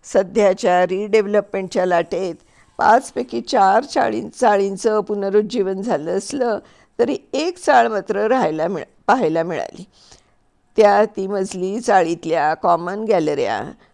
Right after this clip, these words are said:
उतरती कौलं, सगळंच रोहींसाठी म्हणजे अगदी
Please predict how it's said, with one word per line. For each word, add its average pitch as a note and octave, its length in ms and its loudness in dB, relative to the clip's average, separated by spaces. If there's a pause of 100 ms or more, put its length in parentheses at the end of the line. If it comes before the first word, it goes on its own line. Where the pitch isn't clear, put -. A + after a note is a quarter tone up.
(140)
उतरती F#3+ 460 -2
कौलं, F3 640 -2 (300)
सगळंच A#3 680 -2
रोहींसाठी G3+ 880 -2
म्हणजे G3 320 -6
अगदी - 440 -6